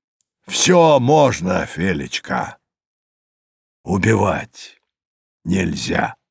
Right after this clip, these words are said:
Запомнил,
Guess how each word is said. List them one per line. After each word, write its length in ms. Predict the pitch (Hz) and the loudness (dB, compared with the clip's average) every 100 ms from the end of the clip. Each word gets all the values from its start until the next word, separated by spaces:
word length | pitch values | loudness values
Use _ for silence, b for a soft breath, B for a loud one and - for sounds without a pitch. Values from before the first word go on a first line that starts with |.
| _ _ _ _ _ _ _ _ _ _ _ _ _ _ _ | _ _ _ _ _ _ _ _ _ _ _ _ _ _ _
Запомнил, 1200 | 80 101 127 123 160 214 208 185 180 170 104 73 | -12 -6 -4 -2 -2 0 2 4 4 2 0 -4